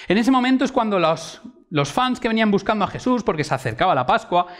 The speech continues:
era una fiesta donde toda la nación de Israel se movilizaba para peregrinar hacia Jerusalén. El lugar de,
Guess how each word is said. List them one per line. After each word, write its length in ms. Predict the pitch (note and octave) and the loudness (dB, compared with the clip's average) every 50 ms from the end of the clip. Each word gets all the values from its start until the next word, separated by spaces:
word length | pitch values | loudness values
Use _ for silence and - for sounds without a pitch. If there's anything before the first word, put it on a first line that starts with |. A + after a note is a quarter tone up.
| - - - - | -20 -20 -6 -2
era 160 | - E3 G3 | 0 0 2
una 160 | G#3 G3 D#3+ | 2 0 0
fiesta 300 | - - G3+ F#3 - G#3 | 0 0 -2 0 0 0
donde 340 | F#3+ F3 E3+ E3 D#3+ D3+ D3+ | 0 0 0 0 0 0 0
toda 300 | D3 - G3 G#3 A3 G#3+ | 0 0 0 2 2 2
la 80 | G3+ G3 | 2 2
nación 240 | F#3 F3+ - G3 F#3+ | 0 0 0 0 2
de 60 | F#3+ | 2
Israel 380 | E3+ F3 E3 F3 F#3+ F#3 F3 F3+ - - - | 4 4 4 4 2 0 -2 -4 -8 -18 -18
se 160 | - - - F3 | -6 -2 0 0
movilizaba 680 | E3+ D#3+ D3 D3 D3 C3+ C3 - G3+ G#3+ G#3 G3 F#3 | 2 2 2 4 2 2 2 2 2 4 4 4 4
para 200 | F3+ E3 D3+ C#3+ | 2 2 0 0
peregrinar 520 | D3+ D3 C#3 C#3 C3 C3 C3 C3 D3+ F3 F3+ | 0 -2 -2 -2 0 0 0 2 2 2 2
hacia 200 | D#3+ - D#3 C#3+ | 0 0 -2 -2
Jerusalén. 600 | - D3 C3+ B2+ - C3 C3+ F#3 G#3 G3+ G3+ G3+ - - - - - - _ _ _ _ _ _ - | -2 -2 -2 -2 0 0 2 2 2 0 -2 -6 -10 -16 -20 -20 -20 -20 _ _ _ _ _ _ 0
El 140 | G#3 F3+ F3 | 2 2 4
lugar 320 | E3+ E3 E3 G3+ G#3 G#3+ | 2 2 2 2 2 2
de, 240 | G#3 G3+ F#3 - | 2 0 0 -2